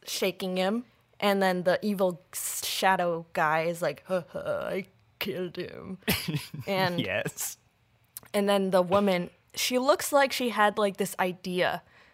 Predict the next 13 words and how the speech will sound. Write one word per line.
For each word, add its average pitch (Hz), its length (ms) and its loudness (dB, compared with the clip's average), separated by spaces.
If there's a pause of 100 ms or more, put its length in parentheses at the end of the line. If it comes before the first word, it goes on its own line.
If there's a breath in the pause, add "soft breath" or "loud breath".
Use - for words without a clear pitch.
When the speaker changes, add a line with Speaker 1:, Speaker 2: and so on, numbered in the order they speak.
(140 soft breath)
Speaker 1:
Like, 185 220 6
she 208 260 -4
was 190 180 0
like, 185 280 4
"Oh 190 100 -2
my 190 120 0
God, 165 300 2 (580 soft breath)
maybe 180 280 -2
he's 175 320 -4
not 180 280 0
dead." - 260 -8 (300)
And 196 200 0
then 170 280 -2